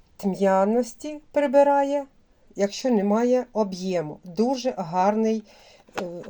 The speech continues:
ефект від цього шампуню. На українській мові. Так, двісті двадцять п'ять мілілітрів. І зараз ціна його, до речі, двісті сорок дев'ять гривень, а зазвичай триста дев'ять гривень.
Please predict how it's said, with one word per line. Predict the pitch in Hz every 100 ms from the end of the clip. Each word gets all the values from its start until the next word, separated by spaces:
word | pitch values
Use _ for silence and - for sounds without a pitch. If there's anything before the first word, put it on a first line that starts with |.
| 196
ефект | 202 208 240 -
від | 180
цього | 202 208
шампуню. | - 196 175 160 160 -
На | 202 247 220
українській | 208 196 185 - 190
мові. | 170 165 170 214 320 - _ _ _ _ _ _ _ -
Так, | 233 262
двісті | 208 190 240 208
двадцять | 202 202 -
п'ять | 196 196
мілілітрів. | 180 175 196 240 285 285
І | 208
зараз | 208 196 196
ціна | - 190 185
його, | 196 233 285 311 - - - _
до | 226 254
речі, | 262 247 208
двісті | 208 233 240
сорок | 226 208 185
дев'ять | 185 196 190 160
гривень, | 185 202 285 -
а | 220
зазвичай | 196 190 202 - 226 277
триста | - 214 214 208
дев'ять | 190 190 180
гривень. | 156 160 147 147